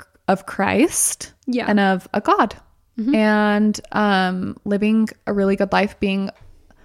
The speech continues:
Speaker 1: full of love toward every single person, and being a friend to everyone and
Speaker 2: Mm-hmm.
Speaker 1: serving people when you can.
Speaker 2: Right.
Speaker 1: Um, and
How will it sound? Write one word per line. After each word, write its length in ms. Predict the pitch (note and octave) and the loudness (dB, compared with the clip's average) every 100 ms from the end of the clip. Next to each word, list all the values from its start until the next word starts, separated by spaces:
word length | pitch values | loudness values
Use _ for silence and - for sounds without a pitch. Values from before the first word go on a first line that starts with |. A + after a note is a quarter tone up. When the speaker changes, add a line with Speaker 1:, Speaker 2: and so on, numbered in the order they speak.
| _ _ _ _ _ | _ _ _ _ _
Speaker 1:
full 340 | - G3+ G3 | 0 2 4
of 420 | - F#3+ F3+ F#3 - - _ | 4 2 0 -4 -16 -20 _
love 440 | F#3+ F3 F3 F#3 - | -8 -4 -2 -2 -2
toward 320 | F#3 F3+ F#3 - - | 0 0 0 -8 -4
every 260 | G3 F#3+ G3 | -2 -2 -2
single 260 | G3+ G3 | -2 -2
person, 600 | G3+ G3 G#3+ C4 F4+ F#4 - - | -2 -4 2 2 2 -2 -10 -4
and 540 | G#3+ G3+ G3 G3 G3 - _ _ _ _ _ _ _ _ - | -2 0 0 0 -4 -8 _ _ _ _ _ _ _ _ -4
being 200 | F#3+ F#3+ | -2 -4
a 40 | |
friend 220 | - F#3+ G3 | -4 -4 -4
to 80 | |
everyone 360 | A3 A3+ A3+ A3+ | -2 2 2 2
and 140 | - | 0
Speaker 2:
Mm-hmm. 80 | B3+ | 0
Speaker 1:
serving 360 | G#3+ A#3 G#3 G#3+ | 2 2 2 0
people 400 | - A3 A3 G#3+ | -2 0 2 4
when 140 | A3 | 4
you 80 | G#3+ | 2
can. 640 | - - F#3+ F#3+ G#3 C#4 E4+ C#4 B3 | -2 -2 0 0 2 2 2 -4 -6
Speaker 2:
Right. 220 | A3+ - A#3+ - | -6 -6 -6 0
Speaker 1:
Um, 640 | G#3 G3 E3+ C#3 E3+ G3 - - - | 2 2 0 -2 -6 -8 -12 -20 -10
and 760 | - G3+ G3+ G3+ G3+ G3+ G3 | -4 0 2 2 2 0 -2